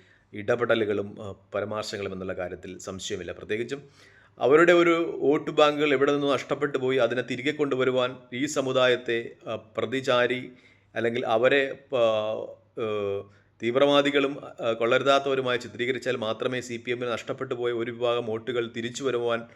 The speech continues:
തിരിച്ചു കൊണ്ടുവരുവാൻ കഴിയുമെന്ന ധാരണയിൽ അവർ പിടച്ചുവിടുന്ന ചില,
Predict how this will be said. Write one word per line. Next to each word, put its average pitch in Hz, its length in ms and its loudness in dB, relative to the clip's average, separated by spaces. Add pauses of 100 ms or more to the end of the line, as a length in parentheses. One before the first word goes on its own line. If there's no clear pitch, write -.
(440)
തിരിച്ചു 131 240 -2
കൊണ്ടുവരുവാൻ 131 560 2
കഴിയുമെന്ന 113 400 0
ധാരണയിൽ 107 600 -2
അവർ 104 160 -2
പിടച്ചുവിടുന്ന 104 640 -6
ചില, 101 320 -6